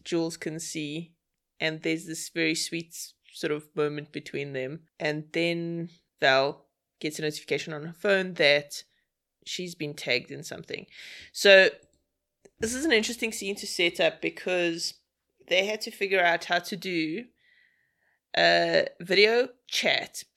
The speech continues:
from Val to Jules so that Val was not using her phone so that she could still get the tag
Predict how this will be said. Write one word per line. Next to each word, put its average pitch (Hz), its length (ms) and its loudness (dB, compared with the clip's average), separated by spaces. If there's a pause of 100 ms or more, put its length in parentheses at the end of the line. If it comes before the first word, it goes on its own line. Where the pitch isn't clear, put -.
from 170 560 0 (200)
Val 190 600 6 (100)
to - 180 -6
Jules 175 720 -6
so - 160 -2
that 175 200 -4
Val 190 720 4
was 196 120 -10
not 190 280 -2
using 208 280 -4
her 175 160 -2
phone 156 560 0 (560)
so - 240 -2
that 175 160 -2
she - 200 -2
could 196 280 -6
still 214 360 0
get 185 260 0
the 175 60 -10
tag 170 640 2